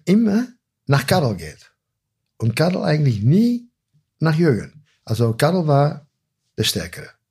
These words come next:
Jürgen war auch jünger. Und da habe ich ihm gesagt, „Äh, Jürgen, merkst du das, dass du immer dahin gehst und dass er nie zu dir kommt?“ Hat er mir angeschaut, so,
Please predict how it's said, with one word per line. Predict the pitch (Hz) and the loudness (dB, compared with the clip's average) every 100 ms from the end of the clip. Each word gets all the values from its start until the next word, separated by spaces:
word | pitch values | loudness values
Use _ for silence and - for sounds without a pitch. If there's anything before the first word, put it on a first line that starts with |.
| _ _ _ | _ _ _
Jürgen | 131 131 113 | 2 2 2
war | 98 | -2
auch | 101 | 0
jünger. | 143 113 - _ _ _ _ _ _ - _ | 2 2 -4 _ _ _ _ _ _ -20 _
Und | - 113 | -6 -2
da | 120 | 2
habe | 151 | 2
ich | 143 156 | 2 0
ihm | 147 | 0
gesagt, | 123 135 135 - - - - _ _ - | 2 2 0 -2 -8 -12 -14 _ _ -8
„Äh, | 110 98 98 | -4 -4 0
Jürgen, | 117 139 147 143 - _ _ _ _ _ _ _ _ _ _ - | 2 4 2 -2 -8 _ _ _ _ _ _ _ _ _ _ 0
merkst | 131 170 170 - | 2 2 0 -4
du | 92 - _ _ _ _ - | -10 -16 _ _ _ _ -8
das, | - - - - _ _ _ - | -8 -6 -12 -14 _ _ _ -4
dass | 107 - | -4 -2
du | 120 | -2
immer | 127 143 131 - - | 2 4 4 0 -4
dahin | - 285 160 98 | -2 0 2 0
gehst | 87 85 - | -4 -12 -10
und | 98 | -4
dass | 110 104 | -2 -2
er | 107 | 0
nie | 107 139 | 4 4
zu | - 107 | 2 0
dir | 113 87 | 0 -2
kommt?“ | 73 80 - _ _ _ _ - - _ _ _ _ _ - | -4 -12 -18 _ _ _ _ -20 -20 _ _ _ _ _ -8
Hat | 110 | -6
er | 104 | -4
mir | 101 | 0
angeschaut, | 113 113 110 110 117 | 2 2 2 2 2
so, | 110 110 | 0 -2